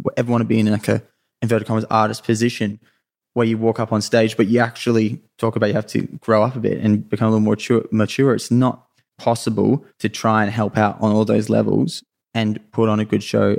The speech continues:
every night, particularly at these sizes now. It's just simply, it's just not necessarily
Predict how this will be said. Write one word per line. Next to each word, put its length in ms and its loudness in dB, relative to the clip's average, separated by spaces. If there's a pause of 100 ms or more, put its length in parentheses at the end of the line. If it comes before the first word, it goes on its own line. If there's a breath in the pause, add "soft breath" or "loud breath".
every 220 0
night, 280 0
particularly 460 -2
at 40 -10
these 180 0
sizes 400 0
now. 160 -2
It's 100 -4
just 260 -4
simply, 600 0 (640 soft breath)
it's 140 -6
just 280 -4
not 380 -2 (100)
necessarily 640 0